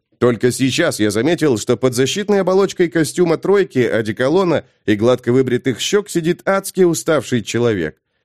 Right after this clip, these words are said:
Глаза у шефа были как у собаки, которую били, а она не понимала, за что. Рука с сигаретой чуть подрагивала,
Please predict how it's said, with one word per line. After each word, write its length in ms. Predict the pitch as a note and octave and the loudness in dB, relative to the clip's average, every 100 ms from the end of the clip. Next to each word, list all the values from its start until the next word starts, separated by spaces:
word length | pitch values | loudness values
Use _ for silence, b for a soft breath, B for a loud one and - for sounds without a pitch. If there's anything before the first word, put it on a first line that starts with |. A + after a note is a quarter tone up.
| - | -8
Глаза 420 | A2 C3 C3+ F3 | 0 2 2 2
у 80 | D#3+ | 0
шефа 300 | G#2+ A2+ G2 | 0 -2 -2
были 260 | F#2 D3 D3+ | -2 -2 -2
как 260 | - D#3 | -2 -2
у 120 | C#3+ C#3+ | 0 0
собаки, 580 | D3+ C#3 E3+ D3 E2 | 0 0 0 -2 -6
которую 520 | D#2+ G2+ - G2 G2+ F#2+ | -6 -4 -2 0 2 0
били, 500 | G2+ E3 C3 G2 b b | -2 0 0 -2 b b
а 220 | - G#2+ A2 | -4 0 0
она 160 | A#2+ | 2
не 100 | A2+ | 0
понимала, 560 | G2+ G#2+ G#2 G2 F#2 F#2 | 0 0 2 2 0 -2
за 140 | G2 | -2
что. 280 | G2 - - _ _ _ _ - | -6 -10 -16 _ _ _ _ 0
Рука 360 | A2+ G#2+ C3 | 0 0 -2
с 60 | A2+ | -2
сигаретой 600 | - A2 A2+ D#3 D3+ B2 | -4 -2 0 -2 0 -2
чуть 240 | B2 D#3 | 0 -2
подрагивала, 760 | - D#3 D#3 E3 G2 E2+ D#2+ D#2+ | 0 -2 0 0 0 -2 -2 -6